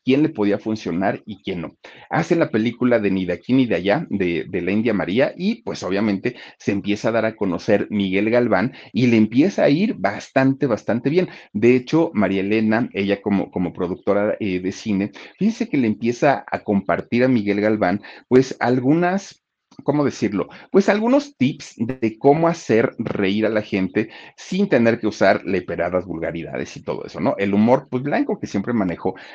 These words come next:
María Elena Velasco. Imagínense que la fama de Miguel en aquel momento, sin ser todavía un personaje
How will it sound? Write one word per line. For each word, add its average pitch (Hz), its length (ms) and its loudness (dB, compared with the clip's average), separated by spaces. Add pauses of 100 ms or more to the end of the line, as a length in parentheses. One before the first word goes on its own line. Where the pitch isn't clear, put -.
(100)
María 92 240 -2
Elena 92 260 -2
Velasco. 156 460 -6 (340)
Imagínense 147 760 2
que 123 340 2 (200)
la 92 180 0
fama 143 320 2
de 147 100 0
Miguel 113 500 0
en 87 140 -4
aquel 147 320 2
momento, 156 540 2 (920)
sin 107 320 -2
ser 127 220 2
todavía 156 300 0
un 131 100 2
personaje 123 680 0